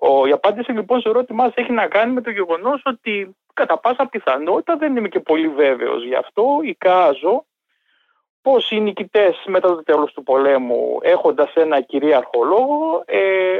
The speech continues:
αυτός ο κυρίαρχος λόγος επικράτησε και στο, και στο πεδίο της προπαγάνδας. Από την άλλη πλευρά, οι τιμένοι Γερμανοί περιόρισαν το δημόσιο λόγο τους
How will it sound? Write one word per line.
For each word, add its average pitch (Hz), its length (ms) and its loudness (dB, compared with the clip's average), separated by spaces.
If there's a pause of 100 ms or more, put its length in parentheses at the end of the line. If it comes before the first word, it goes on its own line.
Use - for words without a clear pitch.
αυτός - 300 -6
ο 202 40 -8
κυρίαρχος 190 500 0
λόγος 277 260 0
επικράτησε 226 540 -4
και 214 120 -8
στο, 180 440 0
και 185 80 -8
στο - 180 -8
πεδίο 180 580 0
της 170 280 -12
προπαγάνδας. 151 760 2 (160)
Από 247 220 -2
την 196 180 -2
άλλη 160 160 2
πλευρά, 320 580 0
οι 220 200 -6
τιμένοι 185 420 -2
Γερμανοί 311 560 -2 (360)
περιόρισαν 190 840 2
το 170 140 -2
δημόσιο 165 800 2
λόγο 139 460 2
τους 120 340 -10